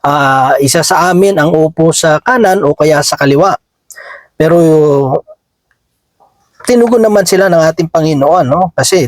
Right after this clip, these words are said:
tinanong din naman ng Lord, "Ano ba yung nais?" Nga, kaya nga, yun ang sinabi ng dalawa. At, ah, sabi doon, "Hindi ninyo nalalaman ang inyong hinihingi. Makakaya ba ninyong tiisin ang hirap na aking daranasin? Makakaya ba ninyo ang bautismong babu-, ibabautismo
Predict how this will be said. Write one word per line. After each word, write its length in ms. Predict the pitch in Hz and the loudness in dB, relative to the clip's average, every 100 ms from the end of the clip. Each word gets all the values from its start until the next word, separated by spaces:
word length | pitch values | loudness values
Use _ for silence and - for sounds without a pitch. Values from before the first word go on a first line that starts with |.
| - | -2
tinanong 400 | 151 165 180 175 | 0 0 2 2
din 160 | 190 | 2
naman 160 | 190 196 | 0 0
ng 160 | 196 | 2
Lord, 240 | 214 214 160 | 2 2 0
"Ano 80 | 151 | 0
ba 80 | |
yung 160 | 165 170 | 0 2
nais?" 320 | 170 170 131 | 0 -2 -4
Nga, 160 | - 139 147 | -2 -2 0
kaya 160 | 208 | 0
nga, 160 | 180 151 | 0 0
yun 240 | 135 156 | 0 0
ang 80 | 139 | 0
sinabi 400 | - 147 139 165 | 0 0 0 0
ng 160 | 151 143 | 0 0
dalawa. 400 | 139 151 196 135 _ _ - - - - _ | 0 2 0 -2 _ _ -20 -20 -20 -20 _
At, 240 | 151 165 165 | -2 0 0
ah, 320 | 160 151 147 | 2 2 2
sabi 320 | 143 214 220 | 0 -2 0
doon, 240 | 226 190 214 | 0 2 2
"Hindi 320 | 180 190 233 | 2 2 0
ninyo 240 | 233 208 | 2 2
nalalaman 560 | 208 196 190 170 165 185 | 2 2 2 2 0 -2
ang 80 | 170 | -2
inyong 320 | 160 160 156 | 0 0 0
hinihingi. 640 | 175 156 165 185 160 - | 0 0 0 -2 -4 -8
Makakaya 560 | 135 143 - 143 147 147 | -4 -2 -2 0 0 0
ba 80 | 151 | 0
ninyong 320 | 151 156 151 | 0 0 0
tiisin 400 | 156 143 185 170 | -2 0 0 0
ang 80 | 131 | 2
hirap 320 | 151 175 170 | 2 0 -2
na 240 | 147 143 | -2 -4
aking 160 | 139 151 | -2 0
daranasin? 720 | 143 143 143 131 123 190 139 104 _ - - - | 0 0 0 0 2 0 0 -6 _ -20 -20 -6
Makakaya 560 | 147 156 160 147 147 147 | -2 0 -2 -2 0 0
ba 160 | 143 | 0
ninyo 240 | 147 151 175 | 0 2 2
ang 160 | 175 | 2
bautismong 640 | 147 143 - 156 175 165 147 | 0 -2 -2 -2 0 0 0
babu-, 400 | 143 139 143 190 _ _ | 0 0 -2 -2 _ _
ibabautismo 720 | 147 151 147 143 147 151 - | 0 0 2 -2 -2 -2 -2